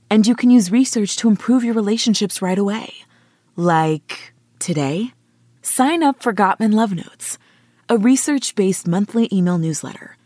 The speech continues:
featuring the latest and greatest from the Gottman Institute. You'll learn how to love others and yourself better than ever.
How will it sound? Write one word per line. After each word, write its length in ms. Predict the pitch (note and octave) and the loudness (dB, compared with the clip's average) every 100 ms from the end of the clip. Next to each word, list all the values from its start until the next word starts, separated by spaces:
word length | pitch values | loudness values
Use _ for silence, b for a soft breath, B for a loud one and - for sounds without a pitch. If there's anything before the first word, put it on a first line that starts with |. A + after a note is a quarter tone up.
| _ | _
featuring 420 | A3+ A3+ A3 A3 | 0 2 2 2
the 80 | G#3+ | 2
latest 500 | F#3+ F#3+ A3+ C4 - | 2 0 0 -2 0
and 120 | A3+ | 0
greatest 360 | G3+ G3 G#3+ - | 0 0 -2 -4
from 140 | A3 | -2
the 80 | G#3 | 0
Gottman 300 | A#3+ A#3 G#3 | 0 -2 -2
Institute. 680 | C#3 - - C#3 - - - _ _ - | -4 -4 -8 -10 -14 -14 -18 _ _ -4
You'll 280 | F#3 C#4 C4+ | 4 4 6
learn 220 | B3 A#3+ | 4 2
how 180 | G3+ G3+ | 0 -4
to 200 | - G3 | -4 -4
love 180 | F3 E3+ | -4 -4
others 520 | D#3+ D3+ - - - - - | -8 -10 -8 -6 -6 -8 -6
and 260 | G3 B3 B3+ | 0 2 2
yourself 720 | A#3+ - E3+ - - - - _ _ _ | -2 -2 -4 -8 -14 -20 -20 _ _ _
better 260 | E3 D#3+ F3+ | -2 0 0
than 140 | G3+ | 0
ever. 340 | C3+ B2+ - | -2 -8 -16